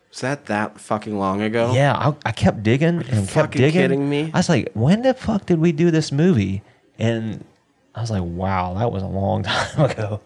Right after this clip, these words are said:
Speaker 1: And we haven't done any of the other Saws yet?
Speaker 2: No, we haven't. No, we have not. So,
Speaker 1: Which I think he had limited work with the rest of the franchise, but
Speaker 2: Yeah.
Speaker 1: still, like,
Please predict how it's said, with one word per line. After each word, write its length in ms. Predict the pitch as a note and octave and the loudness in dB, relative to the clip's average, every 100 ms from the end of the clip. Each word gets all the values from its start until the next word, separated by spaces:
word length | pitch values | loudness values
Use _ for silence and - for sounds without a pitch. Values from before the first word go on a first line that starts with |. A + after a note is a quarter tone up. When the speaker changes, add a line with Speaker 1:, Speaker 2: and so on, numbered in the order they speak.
| - | -8
Speaker 1:
And 120 | A#2 | -4
we 80 | C3+ | -2
haven't 220 | D#3+ D3 | 0 0
done 120 | C#3+ | 2
any 260 | C3+ B2+ B2+ | 2 2 0
of 100 | A#2 | 2
the 60 | A2+ | 2
other 180 | B2 B2 | 2 -2
Saws 400 | - C3 C3+ C3 | 0 0 0 -2
yet? 300 | C#3+ D3 - - | -4 -4 -8 -18
Speaker 2:
No, 220 | A2+ A#2+ C#3 | -6 -2 0
we 120 | D#3 | 0
haven't. 360 | E3 E3 G#2 - - _ G#2 | 0 0 -2 -6 -20 _ -8
No, 120 | A#2 | -4
we 100 | B2+ | -2
have 160 | C3 B2+ | -2 -2
not. 340 | C3+ A#2+ F#2+ - | -2 -4 -6 -10
So, 460 | - - F#2 G2 G2 - _ _ _ _ _ - | -20 -12 -8 -6 -8 -14 _ _ _ _ _ -4
Speaker 1:
Which 180 | A2+ | -2
I 100 | A2 | 0
think 160 | A2+ A2+ | 0 -2
he 80 | A2 | -2
had 260 | G#2 F2+ F#2 | -2 -4 -4
limited 540 | G2 F2+ F2+ E2+ E2+ F#2 _ - | -4 -4 -2 -4 -6 -16 _ -4
work 320 | A2+ F#2+ - | -2 -2 -2
with 380 | F#2+ - - - F#3+ - _ | -4 -6 -10 -20 -20 -20 _
the 120 | - | -6
rest 260 | F2+ E2 - | -4 -4 -8
of 60 | D#2+ | -12
the 60 | |
franchise, 640 | - F#2 D#2+ - C#2 A#1+ - | -8 -8 -6 -10 -10 -10 -10
but 300 | - C2 - - _ _ | -8 -8 -10 -20 _ _
Speaker 2:
Yeah. 80 | - | -4
Speaker 1:
still, 420 | G#2+ G#2+ B2 F#2+ | -2 2 2 2
like, 320 | F2+ F2+ F2 | -2 -4 -6